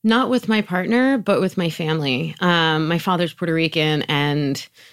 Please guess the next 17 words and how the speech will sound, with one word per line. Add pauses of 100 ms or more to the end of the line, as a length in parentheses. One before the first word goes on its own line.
(200)
you
know,
I
remember
going
on
family
vacations.
I
don't
remember
where
we
were,
but
we
were